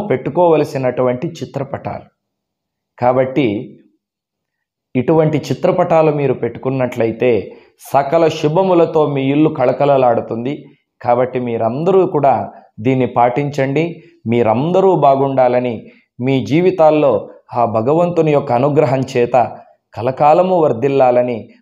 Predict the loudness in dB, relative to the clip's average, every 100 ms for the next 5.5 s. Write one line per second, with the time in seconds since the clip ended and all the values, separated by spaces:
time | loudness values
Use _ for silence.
0 | _ -10 -8 -8 -4 -2 0 0 0 2
1 | 0 -2 -8 -6 -4 0 2 0 -4 -12
2 | _ _ _ _ _ -2 0 0 0 -2
3 | -2 -6 -20 _ 0 2 4 4 4 2
4 | 2 2 0 2 0 -2 -8 -16 -4 0
5 | 2 0 0 2 2